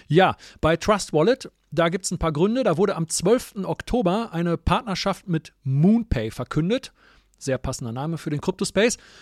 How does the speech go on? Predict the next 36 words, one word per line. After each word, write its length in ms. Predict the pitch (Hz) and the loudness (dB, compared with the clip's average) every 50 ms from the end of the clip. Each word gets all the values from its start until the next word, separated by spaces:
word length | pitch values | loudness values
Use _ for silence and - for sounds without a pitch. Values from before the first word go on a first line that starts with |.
| - _ | -18 _
Und 280 | - 180 175 175 - - | -4 -2 -2 -2 -4 -6
das 260 | 165 151 180 175 - | -4 -2 -2 -2 0
hat 140 | 214 208 - | -4 -4 -4
für 140 | - 202 156 | -4 -6 -4
eine 140 | 170 165 147 | -4 -4 -4
Fortsetzung 680 | - - - 202 220 - - 170 - - 156 147 139 | -2 0 2 2 2 2 -2 -2 -2 -2 -4 -2 0
der 120 | 139 135 | 2 4
Rallye 280 | 143 165 202 208 196 147 | 4 4 4 4 0 -2
gesorgt, 420 | 135 127 110 139 151 196 - - | -2 -2 0 2 0 0 0 -4
die 60 | 185 | -6
bereits 360 | 156 151 135 143 151 180 - - | -4 -2 0 0 0 -2 -2 -4
am 160 | - 160 156 | -6 -6 -8
vierten 380 | - - - 214 240 - 190 | -6 -4 -4 -4 -4 -2 -4
Oktober 480 | 180 170 - - - - 202 240 214 139 | -6 -6 -6 -6 0 0 2 4 4 2
gestartet 540 | 123 110 - - 120 - - - - - - | 2 -2 -8 -8 -10 -12 -12 -14 -16 -18 -16
ist. 260 | 143 - - - - | -12 -10 -10 -8 -4
Einen 360 | 151 151 190 220 220 208 185 | -2 0 0 2 2 0 -2
Tag 300 | - - 156 147 - - | 0 0 0 0 0 -2
vorher, 500 | - - - 196 226 233 196 165 135 127 | -10 -4 0 2 4 4 4 4 2 0
am 300 | 123 127 127 127 127 123 | 0 -2 -4 -4 -4 -2
dritten 300 | 117 156 170 - - 180 | 0 0 0 0 0 -2
zehnten, 440 | 135 - - 147 160 196 196 190 151 | -4 -2 0 0 0 0 -2 -2 2
wurde 180 | 165 185 180 - | 2 2 2 2
verkündet, 480 | - 170 - - - 185 196 208 - | -2 -4 -4 0 0 2 2 2 0
dass 120 | 180 151 - | -2 -2 -2
es 120 | 175 - | -4 -4
eine 200 | - 151 151 147 | -4 -4 -4 -2
Browser-Extension 1040 | 131 120 131 135 131 160 202 202 180 160 135 139 - - - 147 151 160 - - 160 | -2 0 2 2 4 4 4 4 4 2 0 0 -6 -6 -4 -4 -4 -4 -4 -4 -6
für 160 | - - 147 | -6 -6 -6
T 220 | - - 165 160 | 0 2 2 2
W 120 | 143 156 143 | 2 0 -4
T 240 | - - 165 175 185 | -2 0 0 2 2
im 280 | - - 160 156 147 | 0 0 -4 -4 -4
Chrome 300 | - - 147 156 185 196 | -2 2 4 4 4 4
Store 300 | 180 - - 131 107 110 | 2 -2 -4 -4 -4 0
gibt. 260 | 113 180 233 - - | 0 0 0 0 -4